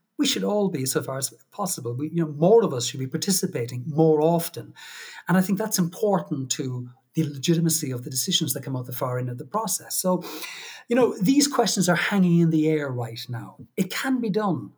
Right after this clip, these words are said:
There is no reason why a government shouldn't create or commission an assembly. And therefore, that, because it's been democratically created, it will be democratically legitimate. No problem. But the, as I say, the prior question still hangs.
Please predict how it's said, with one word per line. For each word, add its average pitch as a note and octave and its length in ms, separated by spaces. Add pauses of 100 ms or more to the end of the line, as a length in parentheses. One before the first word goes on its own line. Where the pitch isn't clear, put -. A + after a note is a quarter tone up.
(160)
There D#3 80
is E3+ 100
no G3 180
reason F#3+ 320
why C#3 140
a C#3+ 40
government C3+ 260
shouldn't C3 300
create C#3 600 (760)
or C3+ 60
commission D#3 580 (380)
an D3 60
assembly. C#3 600 (360)
And C3+ 100
therefore, C#3 380
that, D3+ 360
because B2 260
it's A#2+ 140
been B2 360 (160)
democratically C3 680
created, E3+ 680
it F#3+ 120
will F3 200
be D3+ 120
democratically C3 640
legitimate. G#3+ 460 (340)
No D#3+ 120
problem. E3 300
But B2+ 120
the, D3+ 200
as C#3 140
I D3+ 40
say, D#3+ 160
the D#3 100
prior G3 260
question D3 440
still F#3+ 280
hangs. A#2+ 400